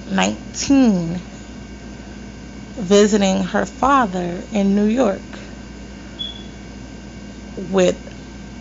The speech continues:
Giuseppe. I believe that's how you pronounce that.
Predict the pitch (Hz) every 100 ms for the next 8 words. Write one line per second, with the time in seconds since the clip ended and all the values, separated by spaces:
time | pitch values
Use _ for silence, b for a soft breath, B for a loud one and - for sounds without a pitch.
0 | - - - - - - - - - -
1 | - - - - - - - - 180 175
2 | - 190 - 311 403 B B B B B
3 | - - - - - - - - - -
4 | - - - - - 175 185 185 202 196
5 | - 208 202 226 214 220 - 240 247 -